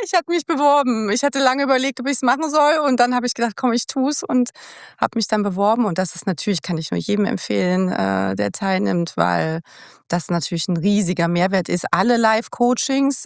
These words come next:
jeder hat so seinen anderen Standpunkt und seine anderen Themen, aber man konnte immer was mitnehmen und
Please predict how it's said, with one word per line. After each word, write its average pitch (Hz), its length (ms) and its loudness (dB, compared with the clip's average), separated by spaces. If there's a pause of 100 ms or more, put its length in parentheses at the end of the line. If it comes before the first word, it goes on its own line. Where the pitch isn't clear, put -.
jeder 202 360 0
hat 202 120 -2
so 202 100 0
seinen 180 260 0
anderen 185 580 2
Standpunkt 247 640 2
und 202 100 2
seine 180 280 2
anderen 196 500 0
Themen, 262 600 2
aber 185 600 2
man 180 220 0
konnte 196 460 0
immer 202 580 2
was 156 240 -2
mitnehmen 151 580 -2
und 165 220 -2